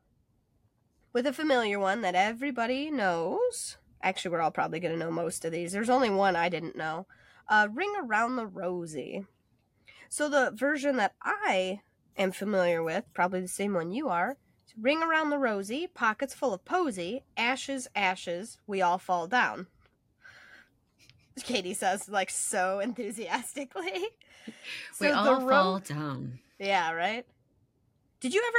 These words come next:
Speaker 1: actually sing that as a kid? 'Cause we used to actually join hands and, like, dance in a circle, like a
Speaker 2: Oh, yeah.
Speaker 1: cult.
Speaker 2: Mm-hmm.
Speaker 1: <laughs> So the rosy the lyrics are referring to is supposed to refer to a rosy rash that some plague victims would sometimes get,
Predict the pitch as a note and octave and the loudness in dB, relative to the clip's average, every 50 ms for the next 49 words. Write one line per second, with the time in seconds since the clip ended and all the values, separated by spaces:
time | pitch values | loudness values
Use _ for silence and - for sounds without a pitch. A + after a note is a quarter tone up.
0 | A4+ A#4 - - - G4+ F4+ - F4+ F4+ F#4 F#4 F4+ F#4 F#4 - F#4 - - F4+ | 4 4 2 0 -2 -2 -2 0 -2 0 4 4 6 6 4 4 0 -4 -2 -2
1 | E4+ F4 D#4 - C4 A3 B3+ D#4 D#4+ D4 D#4 D4 - C4+ A3 G#3 G#3 - A#3 G#3 | -2 -2 -2 -4 -6 -2 -2 0 0 0 0 -2 0 0 0 0 0 -2 -6 -4
2 | F3+ G#3+ G#3 G#3+ G3+ G3+ F#3+ G#3 G3 G3 F#3+ F3 E3 F3 E3 F3 E3 E3 - E3 | -2 0 0 0 0 0 -2 0 2 2 2 0 0 -2 -2 -2 -2 0 0 0
3 | E3 E3 E3 - F3 D#3+ D#3 - - E3 D#3+ - - B2+ C#3 D#3+ D#3+ D3+ - E3 | 0 0 -2 -4 -6 -6 -4 -2 -2 -2 -2 -2 -2 -2 0 2 0 0 2 0
4 | D#4 - F#4+ G#4+ - F3+ C#3+ - - C#4 C#4 B3+ D#4+ F4+ E4+ - _ _ _ _ | 0 0 2 2 4 4 4 2 0 -4 -6 -6 -6 -8 -8 -12 _ _ _ _
5 | _ _ _ _ _ _ _ _ _ _ _ _ _ _ _ C#4+ - - - - | _ _ _ _ _ _ _ _ _ _ _ _ _ _ _ -6 -4 -4 -8 -10
6 | - - - - - - - - - A4 - - _ _ _ - - - - - | -10 -10 -10 -6 -2 -2 -2 0 0 0 -2 -2 _ _ _ -20 -18 -18 -16 -16
7 | - - - - _ - - - C#4+ C4+ A3+ A#3+ A#3 A3+ A3+ C4 D4 G#4 G#4+ G#4+ | -18 -20 -20 -20 _ -12 -4 -2 0 2 2 2 0 2 4 4 4 6 4 2
8 | G4 D4 A3 G#3+ F#3 F#3 G3 A#3 D4+ D4 A#3 A3+ G#3 G3+ G#3 G#3 A#3 B3 - - | 0 -2 -2 -2 -2 -2 -2 -4 -6 -4 -4 -4 -2 0 2 4 4 4 2 2
9 | - C#4+ C4 C#4+ D#4 - - A3+ G3 F#3 F3 F3 F3+ F#3 - F#3+ E3 D#3 D#3+ F3 | -2 0 0 0 0 0 0 2 4 6 6 6 4 0 -2 -2 -2 0 0 0
10 | G3 A3+ B3 - _ - - _ _ _ - B3 A#3 - B3+ A#3+ - C#4 C4+ D4+ | -2 -2 -6 -10 _ -20 -20 _ _ _ 0 0 2 2 0 0 2 2 2 2
11 | E4 - - - E4+ D#4 C#4+ C#4 - - B3+ A#3+ B3+ C4 - A#3+ G3+ G3+ G3 G#3+ | 2 0 -4 -4 -2 0 0 0 2 2 2 2 2 2 0 -2 -2 -2 0 0
12 | A3 A#3+ D4 D4 D#4 D#4+ D#4 C4 A3+ A#3+ D#4+ E4 G3+ - - - - A#3+ C#4 - | -2 -2 -2 -2 -4 -4 -2 0 2 2 2 2 0 -2 -4 -6 -6 -6 -4 -2
13 | - B3+ B3 B3+ C4 C4 B3+ - - B3 E4 F4+ C#4+ G3+ G3 F#3 - - F#3 D#3+ | 0 2 2 2 2 -2 -4 -4 -4 -2 -2 -2 -2 -2 -2 -4 -2 -2 -2 -2
14 | F3 F#3 - G3+ - - - F#3 F3 F3+ F#3 D#3+ D3 D3+ - - E3 D#3+ - - | -2 -4 -4 -4 -2 0 0 0 0 0 -2 -4 -4 -6 -6 -4 -4 -4 -4 -4